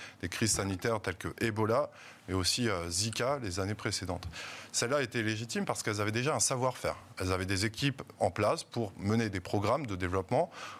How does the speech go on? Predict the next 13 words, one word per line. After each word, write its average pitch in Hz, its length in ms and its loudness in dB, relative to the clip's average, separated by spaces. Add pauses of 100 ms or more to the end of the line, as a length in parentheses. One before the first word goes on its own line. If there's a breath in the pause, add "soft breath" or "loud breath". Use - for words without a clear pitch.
(160 loud breath)
pour 156 240 4
apporter 120 340 0
des 117 120 2
solutions 135 600 4
à 143 40 2
ces - 140 2
crises 139 240 0
sanitaires. 107 460 0
Donc 101 160 2
c'est - 140 2
celles-là 180 500 2
qui - 200 -4
ont, 107 200 2